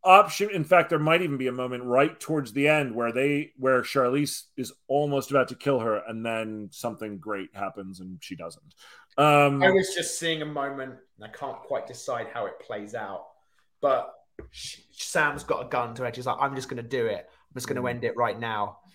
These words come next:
Speaker 2: And she pulls the trigger, but they've, they've already taken the
Speaker 1: Oh,
Speaker 2: gun.
Speaker 1: that's cool.
Speaker 2: Taken the
Speaker 1: Sam
Speaker 2: gun.
Speaker 1: actually t-, tries to take herself out. I like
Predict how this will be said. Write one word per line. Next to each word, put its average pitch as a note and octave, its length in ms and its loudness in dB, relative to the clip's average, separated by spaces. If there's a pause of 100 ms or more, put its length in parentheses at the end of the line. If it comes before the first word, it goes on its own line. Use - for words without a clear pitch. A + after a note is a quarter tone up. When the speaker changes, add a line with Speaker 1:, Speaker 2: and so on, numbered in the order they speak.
(460)
Speaker 2:
And A#2 320 -2 (520)
she C3 140 -8
pulls B2+ 220 -4
the G#2 60 -14
trigger, A#2 260 -4
but - 120 -4
they've, A#2 100 -4 (200)
they've B2+ 160 -2
already G#2+ 120 -8
taken A#2 160 -8
the A#2 40 -10 (120)
Speaker 1:
Oh, F3+ 80 6
Speaker 2:
gun. - 60 -
Speaker 1:
that's F#3+ 140 6
cool. F3+ 200 4
Speaker 2:
Taken C#3 120 4
the - 60 0
Speaker 1:
Sam G3+ 420 10
Speaker 2:
gun. F3 100 4
Speaker 1:
actually B2+ 360 -4
t-, C3 160 -4
tries B2 320 -2
to A2 80 -10
take A#2 180 -4
herself G2+ 400 -4
out. F2 320 -8
I D3 120 0
like E3+ 220 6